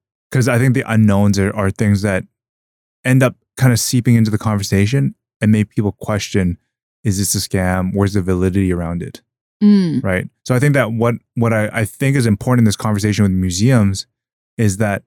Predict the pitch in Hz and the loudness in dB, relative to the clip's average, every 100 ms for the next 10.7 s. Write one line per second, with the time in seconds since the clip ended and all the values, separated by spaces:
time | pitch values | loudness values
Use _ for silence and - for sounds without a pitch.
0 | _ _ _ - 113 - 139 143 117 117 | _ _ _ -6 -4 -2 -2 0 0 0
1 | 113 101 107 104 98 101 101 - 101 104 | 2 4 4 4 2 0 -2 -2 -2 0
2 | 104 95 - 101 98 - 104 92 95 95 | -2 -2 -2 0 0 -2 -2 -2 -2 -6
3 | 101 104 - 101 101 98 92 87 _ _ | -4 -4 -2 -2 0 0 0 -4 _ _
4 | _ _ - 87 113 101 95 98 85 101 | _ _ -8 -4 0 0 0 -2 -2 -2
5 | 98 98 87 - 123 98 92 - _ _ | -2 -2 -4 -2 0 0 -2 -6 _ _
6 | _ _ - 98 - 107 107 - 107 95 | _ _ -6 -6 -4 -4 -4 -2 0 0
7 | 92 - _ _ _ 110 - - 107 104 | -2 -6 _ _ _ -8 -6 -2 0 0
8 | 107 110 98 92 82 - _ _ _ _ | -2 0 0 0 -4 -12 _ _ _ _
9 | _ _ _ - - - 107 104 98 - | _ _ _ -6 -6 -2 0 2 2 -2
10 | - 101 92 95 95 92 | -4 -2 0 0 -4 -6